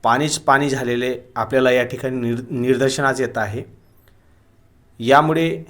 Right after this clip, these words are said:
गुजरात सरकारने शाळेला, शाळेचा मुलांना सुट्टी दिलेली आहे. या पाण्याचा सर्वसामान्य माणसाच्या जीवनावर अतिशय जबरदस्त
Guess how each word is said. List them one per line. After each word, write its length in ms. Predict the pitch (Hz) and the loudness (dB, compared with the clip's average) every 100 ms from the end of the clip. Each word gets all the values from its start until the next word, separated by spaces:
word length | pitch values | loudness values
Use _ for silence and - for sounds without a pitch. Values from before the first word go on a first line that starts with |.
| - - _ _ _ 120 | -20 -20 _ _ _ -2
गुजरात 280 | 131 135 151 | 0 4 2
सरकारने 640 | - 147 - 143 131 120 - - - - _ _ _ _ _ - | 4 0 4 4 4 -6 -8 -20 -20 -20 _ _ _ _ _ 0
शाळेला, 540 | 165 139 143 151 117 98 - _ _ _ _ _ _ _ _ - | 6 6 6 4 2 0 -10 _ _ _ _ _ _ _ _ -2
शाळेचा 420 | 123 135 135 139 | 0 2 2 2
मुलांना 560 | 127 131 139 139 131 135 - _ _ _ _ _ | 2 2 2 0 -2 -4 -14 _ _ _ _ _
सुट्टी 480 | - - 151 160 185 | -8 -4 -4 0 0
दिलेली 380 | 165 143 135 131 | 2 0 2 4
आहे. 320 | 117 117 135 - _ _ _ _ _ _ _ _ _ _ _ _ _ _ _ | 4 0 -10 -14 _ _ _ _ _ _ _ _ _ _ _ _ _ _ _
या 520 | 117 135 151 160 156 - - - | -2 4 6 6 2 -4 -16 0
पाण्याचा 600 | 127 139 156 151 127 107 - _ _ _ _ _ | 2 2 0 2 0 0 -6 _ _ _ _ _
सर्वसामान्य 720 | - 139 147 147 147 147 147 | -2 2 2 2 2 0 -2
माणसाच्या 560 | 139 135 131 143 139 139 | -2 -2 -2 -4 -2 -4
जीवनावर 540 | 120 127 139 143 127 101 - - _ _ _ _ | -2 -2 0 0 0 -2 -10 -20 _ _ _ _
अतिशय 500 | 98 117 143 151 151 | -8 -4 -4 0 0
जबरदस्त 640 | 147 135 135 131 147 - | 2 0 2 0 -4 -4